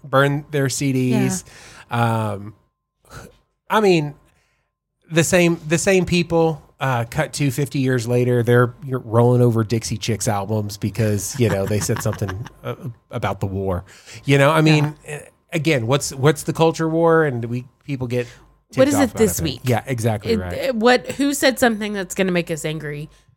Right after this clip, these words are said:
Speaker 2: this week
Speaker 1: Can
Speaker 2: that
Speaker 1: I
Speaker 2: we're
Speaker 1: s-
Speaker 2: gonna choose to, yeah.
Speaker 1: I, I, I'm act-, I'm actually surprised because my kids go to a, um, a Christian school
Speaker 2: Mm-hmm.
Speaker 1: and, uh, faith is really entwined in it. But also this year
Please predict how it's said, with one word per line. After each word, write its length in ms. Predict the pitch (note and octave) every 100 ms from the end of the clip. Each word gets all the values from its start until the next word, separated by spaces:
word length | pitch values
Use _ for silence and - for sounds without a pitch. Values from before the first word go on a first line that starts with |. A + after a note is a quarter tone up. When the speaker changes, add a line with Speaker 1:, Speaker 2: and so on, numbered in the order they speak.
| _
Speaker 2:
this 220 | F3 -
week 320 | - - - -
Speaker 1:
Can 100 | C#3+ -
Speaker 2:
that 140 | A#3+
Speaker 1:
I 40 | D#4
Speaker 2:
we're 60 |
Speaker 1:
s- 80 | E3
Speaker 2:
gonna 200 | E3+ D3+
choose 340 | - D#3+ D3 -
to, 240 | - E3 - _ _ _ _ _ _ _ _
yeah. 160 | - - _
Speaker 1:
I, 640 | D#3+ F3 - D#3+ G3 B3+ B3 -
I, 120 | F3
I'm 100 | G#3
act-, 240 | F#3+ G#3 -
I'm 140 | D#3 F3
actually 380 | A3+ - F#3 C#3+
surprised 640 | C3 - B2 G#2+ G2 F#2+
because 260 | D3+ D#3 D#3+
my 100 | F#3
kids 200 | G#3 F3
go 120 | F#3+
to 140 | E3
a, 400 | C3+ A#2 A#2 G#2+
um, 120 | G2+ G#2+
a 60 | A#2+
Christian 320 | C#3 - D3+
school 320 | - F#2 F2 F#3
Speaker 2:
Mm-hmm. 160 | G#3 E4+ - -
Speaker 1:
and, 580 | - C3 B2 B2 A#2 A2+ B2+
uh, 500 | A#2+ A#2+ A2+ G#2 G#2
faith 380 | - - D3+ D#3
is 160 | C#3+ A2+ -
really 440 | B2 C3+ C#3 C#3
entwined 560 | A#2+ A2+ - A2 A2 C3
in 100 | C#3+
it. 200 | F3 -
But 120 | -
also 420 | - C3 E3 G#3
this 320 | E3 D3 - C3
year 460 | B2 C3+ C#3 -